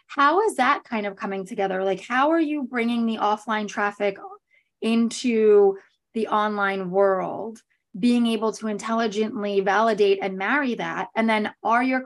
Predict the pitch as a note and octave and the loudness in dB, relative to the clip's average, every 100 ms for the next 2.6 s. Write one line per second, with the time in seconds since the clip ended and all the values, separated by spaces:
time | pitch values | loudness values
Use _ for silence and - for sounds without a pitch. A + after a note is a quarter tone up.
0 | - A#3+ A3+ A3+ B3 C4+ - D4 A#3 C#4 | -4 -4 -4 -4 -6 -6 -6 -6 -4 0
1 | F#4+ E4 A#3 A3 G#3 G#3 G#3 G#3 G3 G#3 | 0 2 0 0 -2 -4 -6 -8 -8 -6
2 | G#3+ D4 D4 G3+ G3 G3 | -2 -2 -2 -2 -2 -6